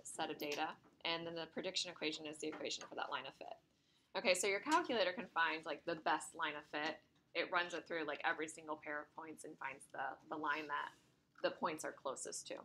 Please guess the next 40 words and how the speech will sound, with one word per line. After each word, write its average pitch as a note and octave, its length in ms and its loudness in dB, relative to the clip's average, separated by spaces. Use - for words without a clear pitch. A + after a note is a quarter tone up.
Does F3 80 -8
that F3 80 -4
make D#3 140 0
sense? - 260 -4
So, F3+ 60 2
like, F3 160 6
a F3+ 40 6
line F3+ 220 10
of E3 80 0
fit, - 280 2
fit - 180 4
would E3 120 2
not D3 200 6
be D#3 80 0
there. D3 320 -2
Do D#3+ 80 -6
you D#3 60 -2
guys D3+ 120 0
see D#3+ 80 -4
how D3+ 120 0
a - 20 2
lot D3 160 2
of D3 60 -6
points D#3 240 -6
are D#3 60 -6
not D3 280 2
on, D3+ 160 0
along D3 280 0
that D3 140 -4
line? C#3+ 220 -2
But F3 100 6
it'd D#3+ 140 6
probably D#3 220 2
be D#3 140 -2
right C3+ 280 -2
kind D3+ 120 -8
of C#3 60 -8
in C#3 60 -10
the C3+ 80 -14
middle. C3 300 -10